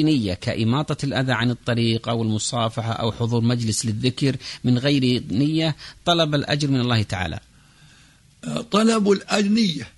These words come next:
Speaker 1: نعم.
Speaker 2: إذا كان أز-، أزال الأذى عن الطريق طلب للثواب، هذا نية، يعني نية لما أزال الأذى عن الطريق راجياً ثواب الله، هذه انت نية منه،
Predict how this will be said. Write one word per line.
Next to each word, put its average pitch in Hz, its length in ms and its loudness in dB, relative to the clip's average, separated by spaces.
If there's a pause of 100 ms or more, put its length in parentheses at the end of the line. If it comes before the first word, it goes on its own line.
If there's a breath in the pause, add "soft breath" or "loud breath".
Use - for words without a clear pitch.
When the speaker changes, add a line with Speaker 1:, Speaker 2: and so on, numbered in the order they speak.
(160)
Speaker 1:
نعم. 82 240 -6 (160)
Speaker 2:
إذا 160 360 0
كان 196 340 0
أز-، - 540 -4
أزال 196 340 2
الأذى 175 380 -2
عن 165 80 -4
الطريق 165 320 0 (400)
طلب 180 240 0
للثواب، 151 460 -2
هذا 220 140 -2
نية، 202 360 0 (760 soft breath)
يعني 143 300 0
نية 185 360 2
لما 165 520 -2
أزال 151 260 0
الأذى 180 280 2
عن 170 140 0
الطريق 165 460 0 (460 loud breath)
راجياً 185 560 2
ثواب 180 380 2
الله، 160 480 -2
هذه 208 420 0
انت 233 180 -4
نية - 500 0
منه، 190 260 -2